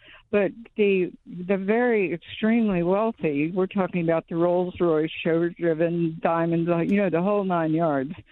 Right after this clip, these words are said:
And, uh, they just, any whim was, was given.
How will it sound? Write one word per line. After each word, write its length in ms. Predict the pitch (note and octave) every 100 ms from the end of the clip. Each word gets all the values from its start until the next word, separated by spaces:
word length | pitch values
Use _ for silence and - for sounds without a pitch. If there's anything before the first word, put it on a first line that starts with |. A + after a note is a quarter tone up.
| - - _ _ _ _
And, 380 | F3 F3 F3 E3 -
uh, 360 | E3+ E3+ E3 D#3+ - _ - - -
they 580 | E3+ F3 A3+ A3 A#3 G3+ -
just, 220 | A#3 A3 - - _
any 240 | G3+ B3 A#3+
whim 760 | G#3 C4+ A3 D#3+ E3+ F3+ A3+ - - - _
was, 300 | F#3 F#3 F#3 F#3+ - - _ - -
was 300 | E3 G3 F#3
given. 500 | F3 A#3 D4 - C#3